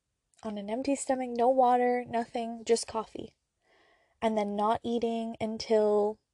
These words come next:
lunchtime. And then I wonder why I feel the way that I do. I wonder why, you know, um, and I'm not, I don't even wonder. It's like,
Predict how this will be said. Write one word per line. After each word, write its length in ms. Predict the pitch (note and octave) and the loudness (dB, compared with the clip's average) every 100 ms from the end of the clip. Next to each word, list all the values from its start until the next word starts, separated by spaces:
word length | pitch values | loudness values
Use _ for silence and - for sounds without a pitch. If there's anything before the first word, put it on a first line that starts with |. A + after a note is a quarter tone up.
| _ - | _ -6
lunchtime. 540 | A3 G3+ - - F#3+ - - _ _ _ _ _ _ _ _ - - - | -6 -6 -8 -10 -12 -20 -20 _ _ _ _ _ _ _ _ -20 -16 -4
And 140 | A3 | 0
then 120 | B3 C4+ | 4 4
I 80 | |
wonder 720 | C#4 A#3 A#3 A#3 A3 G#3 G#3 A3 | 4 4 0 0 0 0 -4 -10
why 300 | - A3 A3+ | -4 0 0
I 140 | A3+ A3+ | 0 -2
feel 600 | - G#3 G3+ G3 G3+ - - | -4 -2 0 0 -6 -12 -2
the 100 | G#3+ | 2
way 220 | G#3+ A3 | 2 2
that 160 | A3 | 0
I 80 | G#3+ | -2
do. 400 | G#3+ C4+ C4+ G#3+ _ _ _ - | -2 -4 -6 -8 _ _ _ -10
I 100 | G#3+ | -4
wonder 360 | G#3+ G#3+ A3 | -4 0 0
why, 720 | G#3 G#3+ G#3+ G#3+ G#3+ G#3+ G#3+ - _ _ _ _ _ _ | 0 -4 -6 -8 -8 -8 -12 -18 _ _ _ _ _ _
you 120 | A#3 | -8
know, 320 | A3 G#3+ A3 - | -6 -4 -6 -6
um, 640 | G#3+ G#3 G3+ G3 G3 G#3 _ _ _ _ _ _ _ - | -6 -6 -8 -10 -14 -16 _ _ _ _ _ _ _ -2
and 160 | D#4+ D#4+ D4 | 2 4 4
I'm 120 | D4+ | 6
not, 220 | D#4 D4 - | 6 6 6
I 180 | F#4 | 6
don't 160 | F#4 G4 | 6 2
even 280 | E4+ C#4+ B3+ | 0 0 6
wonder. 360 | B3+ D4+ C#4+ | 6 8 6
It's 240 | A3 A3 - | 6 4 6
like, 280 | A3+ A3+ | 6 6